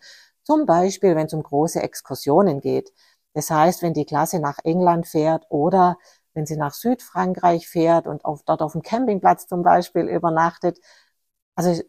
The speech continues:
das, da braucht's einfach, da muss man Fragen beantworten können und da sind die entsprechend begleitenden Kollegen mit dabei. Man sieht die, man sieht, die Eltern können die Kollegen auch sehen, können Fragen stellen, wer begleitet mein Kind zu dieser Exkursion?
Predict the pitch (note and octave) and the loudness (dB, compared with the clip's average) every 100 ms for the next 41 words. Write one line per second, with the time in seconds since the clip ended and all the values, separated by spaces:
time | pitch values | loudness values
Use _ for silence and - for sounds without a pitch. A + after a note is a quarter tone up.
0 | _ _ _ _ - - G3 G3 - F3 | _ _ _ _ -12 2 2 2 2 4
1 | - G3 - - E3 F#3+ F#3+ F3+ E3 E3 | 6 4 2 0 0 2 2 4 0 0
2 | F3 - E3 E3+ F#3 F3+ E3+ D#3+ F#3+ G3 | -4 0 4 4 2 0 0 2 0 4
3 | F#3+ G3 F#3+ - F#3+ G3+ G3+ G3 - _ | 4 4 -6 0 0 2 0 -2 -6 _
4 | _ - F3 E3+ _ _ _ D#3+ F3 F3+ | _ -6 -4 -4 _ _ _ 0 0 0
5 | E3+ D#3+ - E3+ - - D#3+ - F#3 _ | -2 -2 -2 -4 -8 -4 -4 -2 -6 _
6 | _ _ _ E3 D#3 C#3 F#3 A3+ F#3 - | _ _ _ -6 0 2 4 2 -4 -4
7 | E3 D#3 _ - D#3+ D#3 F3+ F#3+ F3+ _ | -4 -4 _ -2 2 4 2 0 -6 _
8 | _ _ _ - F3 F3+ D3 C#3+ A#3 A#4+ | _ _ _ 0 2 2 2 2 2 0
9 | - _ _ _ _ _ E3+ E3+ F#3+ G#3+ | -4 _ _ _ _ _ -6 -4 -2 0
10 | B3 B3 B3 F#3 E3 F#3 F3+ F3+ - E3+ | 2 0 2 0 -2 0 0 0 0 0
11 | F3 E3+ E3+ E3+ D#3+ D#3 E3 D#3+ D#3+ E3 | 0 -2 -2 -2 -2 -4 -2 0 0 -2
12 | E3 D#3+ D#3+ - E3 G3 G#3+ F#3+ E3+ - | -6 -4 -4 -2 0 0 0 -4 -4 0
13 | E3 F#3+ G3 - F3 F3 D#3 D#3 D#3 D#3 | 2 2 0 -2 0 0 0 -2 0 2
14 | F3 F3 D#3 D3+ D3 A3+ D4+ - G#3+ G#3 | 2 0 -4 -6 -2 -2 -2 -2 2 2
15 | G3 - G3 - - F#3+ G3+ F#3 F#3 F#3+ | 2 0 -2 -6 -4 -2 2 4 4 2